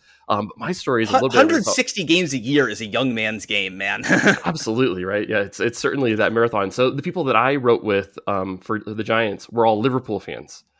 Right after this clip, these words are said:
Speaker 1: but they absolutely used to savage Arsene Wenger and Arsenal.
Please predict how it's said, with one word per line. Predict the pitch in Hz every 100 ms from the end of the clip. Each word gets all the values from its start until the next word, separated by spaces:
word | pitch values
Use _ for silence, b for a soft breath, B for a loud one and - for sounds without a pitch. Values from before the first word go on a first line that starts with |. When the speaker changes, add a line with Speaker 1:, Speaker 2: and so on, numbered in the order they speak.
| b b b -
Speaker 1:
but | 117 92 - -
they | 117 123 131 123 113 _
absolutely | - 123 120 - 120 120 117 - 117 104 101 -
used | 110 113 -
to |
savage | 98 - 110 107 98 82 - -
Arsene | 104 - 107
Wenger | 104 98 90
and | 87 92
Arsenal. | 90 - 87 73